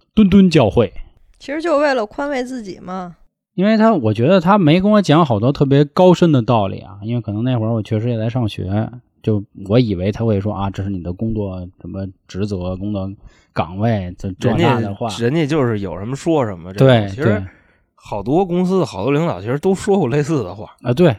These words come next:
Speaker 1: 这是一，但是是在我那个年纪嘛，对吧？第一次就是有人说这样的话，所以我才觉得很难忘。
Speaker 3: 嗯，这确实，这真是你的工作经历。
Speaker 1: 对。
Speaker 3: 我给你接一个。
Speaker 1: 啊。
Speaker 3: 我给你接一个，可能没有你这个这么深刻。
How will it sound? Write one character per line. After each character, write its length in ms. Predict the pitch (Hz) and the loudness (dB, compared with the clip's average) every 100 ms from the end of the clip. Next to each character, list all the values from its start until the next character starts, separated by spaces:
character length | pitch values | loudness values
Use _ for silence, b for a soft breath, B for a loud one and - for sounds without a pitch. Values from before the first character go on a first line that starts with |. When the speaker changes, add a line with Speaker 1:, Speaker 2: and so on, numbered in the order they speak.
| - | 0
Speaker 1:
这 140 | 170 | 2
是 180 | 156 151 | 4 2
一， 220 | 175 165 | 0 -2
但 160 | - 220 | 2 4
是 160 | 202 | 4
是 200 | 180 - | 2 0
在 180 | 202 220 | 2 4
我 200 | 147 104 | 4 2
那 180 | 147 185 | 2 4
个 80 | 120 | 2
年 200 | 107 104 | -2 -4
纪 160 | 131 | -6
嘛， 200 | 113 95 | -6 -10
对 100 | 104 | -10
吧？ 200 | 110 101 - _ - | -10 -12 -18 _ -2
第 200 | 156 175 | 0 2
一 80 | |
次 340 | 190 156 131 113 | 0 2 2 2
就 160 | 120 | -2
是 200 | 117 110 | -4 -4
有 180 | 101 95 | -4 -6
人 160 | 95 120 | -4 -4
说 180 | 139 123 | -2 -4
这 60 | |
样 100 | 107 | -4
的 100 | 98 | -6
话， 140 | 95 92 | -8 -8
所 180 | 104 | -4
以 60 | 120 | -4
我 220 | 131 98 | -4 -4
才 160 | 95 107 | -6 -6
觉 160 | 101 | -6
得 180 | 104 104 | -8 -8
很 180 | - 95 | -8 -8
难 180 | 92 101 | -6 -6
忘。 280 | 120 104 - _ - - - _ _ _ _ - | -6 -8 -12 _ -20 -20 -20 _ _ _ _ -18
Speaker 3:
嗯， 200 | 104 98 | -12 -10
这 180 | 117 110 | -8 -8
确 80 | |
实， 320 | 113 98 95 92 | -8 -10 -12 -8
这 280 | 123 117 107 | -2 -2 -2
真 260 | 98 117 | -4 -4
是 140 | 110 101 | -4 -6
你 100 | 95 | -8
的 100 | 95 | -8
工 200 | 127 123 | -6 -6
作 120 | 101 | -6
经 240 | 95 95 | -10 -12
历。 120 | 87 87 | -16 -18
Speaker 1:
对。 100 | - 95 | -14 -12
Speaker 3:
我 120 | 92 | -10
给 120 | 101 139 | -8 -6
你 300 | 123 98 95 | -4 -6 -8
接 400 | 117 113 104 90 | -4 -4 -4 -8
一 60 | |
个。 100 | 98 - _ | -14 -20 _
Speaker 1:
啊。 280 | 92 90 90 - | -18 -18 -18 -12
Speaker 3:
我 100 | 98 | -6
给 140 | 135 | -4
你 40 | |
接 320 | 156 160 165 151 | -2 0 2 2
一 40 | |
个， 120 | 113 | 0
可 120 | 104 | -2
能 280 | 92 101 135 | -6 -4 -4
没 120 | 143 | -2
有 160 | 127 147 | 0 0
你 160 | 104 82 | -2 -6
这 200 | 107 104 | -6 -4
个 200 | 98 98 | -6 -8
这 120 | 110 | -8
么 280 | 104 101 101 | -6 -8 -8
深 340 | - 208 208 | -6 -4 -4
刻。 240 | 185 - | -6 -8